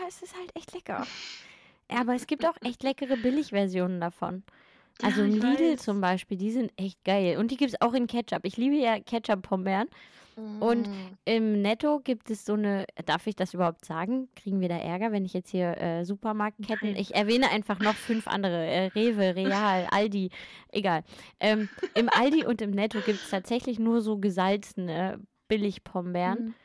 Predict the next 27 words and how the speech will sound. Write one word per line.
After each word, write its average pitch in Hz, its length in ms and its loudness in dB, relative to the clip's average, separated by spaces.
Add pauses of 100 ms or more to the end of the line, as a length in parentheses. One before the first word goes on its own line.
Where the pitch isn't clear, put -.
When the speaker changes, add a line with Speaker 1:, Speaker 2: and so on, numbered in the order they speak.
(420)
Speaker 1:
Und 214 300 2
ich 214 220 -4
liebe 262 480 4
die 233 200 -2
mit 233 160 0
Ketchup. - 440 -4
Und 208 200 -2
die 254 80 -6
gibt's - 340 -2
zum 233 180 -4
Beispiel 214 360 0
im 254 100 0
Lidl. 247 300 2
Gab's 196 300 0
zumindest 240 340 -2
früher 190 300 -2
mal. 165 240 -8 (1600)
Speaker 2:
Mhm. 214 420 0 (320)
Ja, 196 300 -6 (180)
ich 208 180 -6
mag, 196 300 -2 (140)
ich 202 160 -6
mag 208 320 -4
allgemein 202 600 -6
so, 196 420 -4 (360)
mm, 202 280 -10
Geschmacks-, - 800 -12